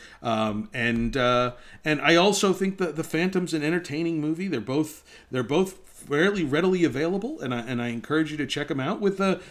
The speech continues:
with the proviso of they are kind of from a different era, and they, uh,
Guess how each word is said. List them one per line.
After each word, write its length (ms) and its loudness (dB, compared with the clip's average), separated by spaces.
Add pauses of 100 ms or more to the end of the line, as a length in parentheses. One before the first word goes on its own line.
(120)
with 160 2
the 80 2
proviso 640 0
of 220 0
they 140 0
are 220 0
kind 260 -2
of 120 -2
from 280 0
a 60 2
different 460 -2
era, 360 4 (240)
and 340 0
they, 280 2
uh, 360 2